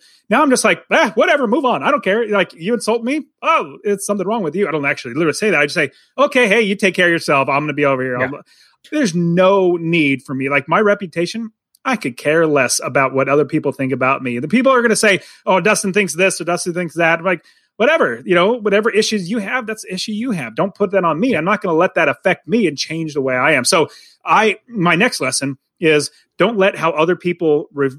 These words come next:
Speaker 1: reflect you. Like, they're, every firm has a reputation. Now, of course, you know, they wanna have a high, high reputation.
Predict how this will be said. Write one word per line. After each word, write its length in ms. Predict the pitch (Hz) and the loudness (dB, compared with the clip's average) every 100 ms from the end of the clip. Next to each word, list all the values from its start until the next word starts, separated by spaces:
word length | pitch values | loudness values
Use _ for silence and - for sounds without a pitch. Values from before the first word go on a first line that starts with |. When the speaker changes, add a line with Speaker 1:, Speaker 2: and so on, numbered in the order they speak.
| - | -8
Speaker 1:
reflect 480 | 160 151 165 160 - | -6 -4 -2 -2 -2
you. 140 | 143 | -2
Like, 160 | 131 123 | -2 2
they're, 300 | 160 196 196 _ _ | 2 2 0 _ _
every 240 | - 180 254 | -2 0 0
firm 480 | - 151 175 220 208 _ _ | 0 2 2 0 -4 _ _
has 380 | - 160 165 151 | -2 0 0 0
a 100 | 143 | 0
reputation. 680 | 147 160 - 165 - 104 - _ _ _ - | 0 0 0 0 0 -6 -16 _ _ _ -2
Now, 400 | 156 156 151 160 - | 0 4 4 2 -4
of 140 | - | -10
course, 420 | 294 254 135 - | -2 0 0 -4
you 140 | - 165 | -6 -6
know, 160 | 156 | -4
they 180 | 147 240 | 0 0
wanna 320 | 190 170 175 | -2 -2 -4
have 220 | 151 165 | -2 -4
a 60 | 170 | -6
high, 320 | 160 160 165 | -8 -8 -8
high 180 | 143 147 | -6 -6
reputation. 640 | 135 131 117 127 113 120 | -6 -8 -8 -6 -4 -6